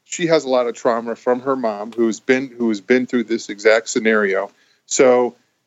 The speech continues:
she finds out her mom has multiple personality, or her mom claims she has multiple personality. So with everything that Kim's been through, she goes to see a counselor. And she's like, "Man, I'm mad at my mom. She says this. She says she's got M P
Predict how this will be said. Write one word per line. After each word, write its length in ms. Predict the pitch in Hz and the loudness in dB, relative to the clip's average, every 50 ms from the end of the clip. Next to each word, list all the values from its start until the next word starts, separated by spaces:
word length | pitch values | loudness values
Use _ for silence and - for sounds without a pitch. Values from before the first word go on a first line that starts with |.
| _ _ _ | _ _ _
she 560 | _ - - - 165 180 196 202 190 180 170 _ _ | _ -8 -6 -4 -4 -4 -4 -6 -8 -10 -12 _ _
finds 320 | - 170 147 139 135 123 | 0 2 2 4 4 4
out 180 | 127 131 127 120 | 4 4 4 2
her 120 | 123 120 | 0 0
mom 260 | 120 120 120 120 120 | 2 2 2 2 0
has 160 | 120 113 107 113 | -2 -4 -2 2
multiple 320 | 120 117 117 113 120 113 | 2 2 2 0 -4 -4
personality, 640 | - - 123 110 - 120 113 107 110 110 110 110 107 | -2 -2 -2 -2 -2 -4 -2 0 2 2 2 2 2
or 80 | 107 | 2
her 100 | 110 127 | 2 2
mom 280 | 120 127 127 127 127 120 | 2 4 4 2 2 0
claims 340 | - - 135 120 120 117 - | -2 -4 -4 -4 -4 -4 -4
she 80 | - | -2
has 160 | 123 117 110 107 - | 0 -2 -2 -2 -6
multiple 320 | 120 117 107 113 110 113 | -8 -8 -8 -8 -12 -10
personality. 560 | - 120 117 - - 110 110 113 113 110 110 | -8 -6 -8 -8 -6 -4 -2 0 0 0 -2
So 260 | - - 117 117 113 - _ _ _ _ _ _ _ _ _ | -2 0 0 0 0 -2 _ _ _ _ _ _ _ _ _
with 180 | 139 131 131 - | 4 4 4 4
everything 440 | 139 151 156 196 175 - 175 165 156 | 2 2 2 0 0 0 0 0 0
that 140 | 135 123 - | -2 -4 -6
Kim's 320 | - - 147 147 135 120 | -2 -2 -2 -2 -2 -4
been 200 | - 131 123 113 | -2 0 0 0
through, 300 | - - 120 110 107 107 - - - - _ _ | -2 -4 -4 -4 -4 -4 -8 -14 -20 -20 _ _
she 300 | _ - - - 160 170 | _ -4 0 2 2 4
goes 280 | 156 160 156 147 135 - | 6 6 6 6 4 2
to 80 | 123 | -4
see 200 | 113 - - 127 | -4 0 2 2
a 40 | 113 | 2
counselor. 540 | - - - 127 123 131 110 - - 101 - - _ _ _ _ _ _ _ _ _ _ _ | 0 0 -2 -2 -2 -2 -4 -8 -12 -14 -18 -20 _ _ _ _ _ _ _ _ _ _ _
And 120 | 127 123 - | -4 -2 -2
she's 360 | - - 147 143 131 - - | -2 0 0 0 2 2 4
like, 240 | 135 120 113 - - | 4 4 4 2 2
"Man, 220 | 135 139 143 139 | 2 4 4 4
I'm 140 | 139 139 131 | 2 2 2
mad 200 | 127 117 117 120 | 2 0 0 -2
at 60 | 110 | -4
my 100 | 101 98 | -6 -10
mom. 400 | 95 98 101 104 98 95 92 95 - _ _ _ _ _ _ | -6 -4 -2 -2 -2 -4 -8 -12 -16 _ _ _ _ _ _
She 220 | _ - - 175 165 | _ -2 0 0 0
says 420 | - - 165 139 135 127 110 - | 2 4 4 4 4 2 0 2
this. 440 | 127 131 127 127 127 123 - - - - | 2 4 4 4 2 0 -2 -6 -8 -6
She 160 | - - 160 | -4 -4 -4
says 260 | 147 - 156 139 127 | 2 2 2 2 2
she's 160 | - 143 131 | 0 -4 -2
got 220 | 120 127 113 107 110 | 0 2 2 2 0
M 160 | 110 107 107 | -2 -4 -6
P 200 | - 101 98 | -12 -18 -20